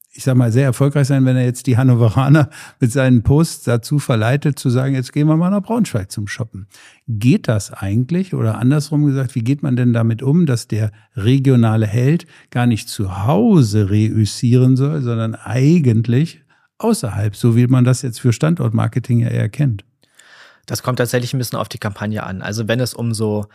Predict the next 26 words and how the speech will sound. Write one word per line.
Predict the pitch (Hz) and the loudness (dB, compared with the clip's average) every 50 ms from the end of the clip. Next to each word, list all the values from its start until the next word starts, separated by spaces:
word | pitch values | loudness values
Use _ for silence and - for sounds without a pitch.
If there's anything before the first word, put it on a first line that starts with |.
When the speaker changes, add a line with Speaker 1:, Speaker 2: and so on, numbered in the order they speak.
| - - _ _ - | -20 -20 _ _ -10
Speaker 2:
kleinteiliges | - - 110 113 123 123 - 113 110 107 101 101 95 - | -6 -4 -2 -2 -2 -4 -4 -4 -4 -4 -6 -8 -10 -8
Alltagsgeschäft | - 143 - 131 - - - 123 - 135 120 - - | -6 -6 -6 -6 -6 -8 -10 -8 -6 -6 -6 -6 -6
geht, | - 117 107 - | -8 -8 -8 -8
es | 107 - | -10 -10
hat | 110 104 - | -10 -10 -8
ein | 110 107 | -8 -8
neuer | 104 104 104 104 101 101 98 - | -6 -6 -6 -6 -6 -8 -8 -8
Einzelhändler | - 143 - 135 120 123 120 113 - | -6 -6 -4 -2 -2 0 0 0 -2
aufgemacht | - 113 - - 123 117 110 107 - | -2 -4 -6 -6 -6 -4 -4 -6 -6
oder | 107 104 107 | -6 -6 -6
eine | 104 110 107 | -4 -4 -4
neue | 110 110 117 117 | -2 -2 -2 -2
Gastronomie | 110 - 110 - - - 113 107 110 123 143 156 151 143 | 0 -2 -2 -4 -4 -6 -4 -4 -2 0 0 0 0 0
oder | - 107 110 | -2 -2 -4
ich | 123 - - | -6 -6 -6
möchte | 113 104 - - 113 | -6 -6 -4 -6 -6
auch | 104 104 - | -6 -8 -10
die | - 117 110 | -10 -8 -6
Innenstadt | 123 123 - - 117 107 - | -6 -6 -4 -4 -6 -4 -4
allgemein | - 110 104 107 107 110 113 123 | -6 -6 -4 -4 -4 -4 -4 -4
so | 117 120 | -4 -6
ein | 117 | -6
bisschen | 113 - - 120 110 | -6 -6 -6 -6 -8
mit | 104 - | -8 -8
Geschichten | - 113 - 139 135 - - 147 | -10 -8 -6 -6 -6 -6 -6 -6
versehen, | 127 - 135 123 120 123 123 123 127 | -4 -4 -4 -2 0 0 -2 -2 -2